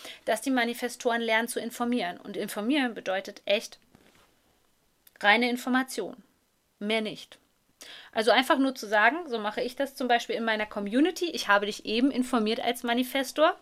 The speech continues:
Das Konzept ist noch nicht fertig, aber ich habe diese Ener-, ähm, diese, diesen Impuls bekommen, das zu machen und das schon vor zwei Wochen. Und ich habe dich jetzt hier in dieser Podcast-Folge informiert, ähm, dass ich diesen,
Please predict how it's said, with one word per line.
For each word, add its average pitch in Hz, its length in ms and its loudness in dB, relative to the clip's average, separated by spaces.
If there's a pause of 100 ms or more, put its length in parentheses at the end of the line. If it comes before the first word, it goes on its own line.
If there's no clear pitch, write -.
(760)
Das 226 180 4
Konzept 269 360 2
ist 277 100 -4
noch 240 140 2
nicht 220 160 -6
fertig, 220 440 0 (420)
aber 208 200 8
ich 202 140 -4
habe 214 220 2
diese 196 240 -10
Ener-, 190 440 -2 (180)
ähm, 185 360 2
diese, 190 400 0 (320)
diesen 220 200 -2
Impuls 269 500 0
bekommen, 294 460 4
das 208 280 0
zu - 100 -10
machen 269 340 0
und 220 140 -8
das - 140 -4
schon 208 140 -8
vor 202 220 -6
zwei 180 240 -6
Wochen. 269 280 0
Und 202 120 -4
ich - 100 -10
habe 208 120 -8
dich - 120 -10
jetzt - 200 -6
hier 277 200 0 (340)
in 202 80 -6
dieser 180 160 -6
Podcast-Folge 240 1120 0 (100)
informiert, 277 960 2 (560)
ähm, 226 520 0
dass 226 380 2
ich 247 460 -4
diesen, 220 760 -6